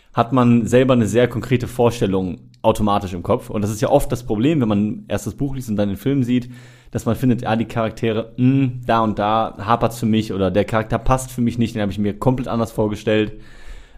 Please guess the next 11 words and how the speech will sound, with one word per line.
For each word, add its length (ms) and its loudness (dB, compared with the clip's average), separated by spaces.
Ähm, 500 2
also 260 -2
ohne 200 2
etwas 200 2
zu 120 -4
spoilern, 420 4
fandet 260 0
ihr 120 2
die 140 0
Charaktere 680 0
alle 420 0